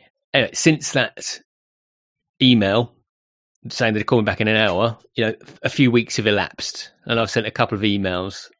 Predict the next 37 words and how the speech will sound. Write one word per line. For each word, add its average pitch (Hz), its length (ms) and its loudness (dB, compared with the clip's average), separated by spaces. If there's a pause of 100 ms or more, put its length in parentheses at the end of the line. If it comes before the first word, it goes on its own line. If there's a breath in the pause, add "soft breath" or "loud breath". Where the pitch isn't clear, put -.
(260)
and 92 460 -4 (160)
no 107 180 2
response, 95 600 -4
and 98 100 -2
it's, 98 220 -4
it's 117 160 -4
a 120 80 0
bit 117 160 2
frustrating. - 720 -2
So 107 240 2
to 147 160 4
answer 160 220 4
your 131 100 6
question, - 580 0 (960 loud breath)
I 117 80 4
haven't. 117 540 -2
I - 20 0
mean, 120 140 4
the 113 60 0
bounce 131 220 0
back 123 180 -4
loan 110 220 0
sounds 104 440 -2 (180)
great. 110 540 0 (160)
I - 20 4
mean, 127 160 6
my 170 220 6
view 127 240 4
was 104 200 2
that 117 100 -4
I 107 40 -2
was 104 140 -4
gonna 117 160 0
get 101 160 -2
the 101 60 -6
C 127 260 -2
bills 98 440 -6